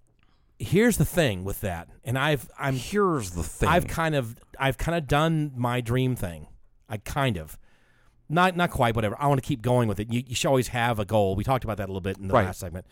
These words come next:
Speaker 1: But I think, I really think that most people really don't believe that they can do that, and that's, that's, you can't get o-, off the
Speaker 2: I
Speaker 1: first step.
Speaker 2: Yeah.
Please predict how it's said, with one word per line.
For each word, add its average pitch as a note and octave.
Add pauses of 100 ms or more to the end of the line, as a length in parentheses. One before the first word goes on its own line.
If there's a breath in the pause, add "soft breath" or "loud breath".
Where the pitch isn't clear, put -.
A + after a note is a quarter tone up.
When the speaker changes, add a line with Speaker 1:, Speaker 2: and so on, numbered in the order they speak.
(960 loud breath)
Speaker 1:
But C3+
I B2+
think, F3+
I B2
really C#3
think C#3+
that A2+
most B2
people G#2+ (160)
really D#3
don't D#3+
believe B2+
that A2
they A#2+
can G#2
do A2+
that, F#2
and G2+
that's, G#2+ (220)
that's, A#2+ (720)
you C3
can't D#3
get C3+
o-, C3
off C3
the B2
Speaker 2:
I G#2
Speaker 1:
first A#2
step. A2
Speaker 2:
Yeah. C3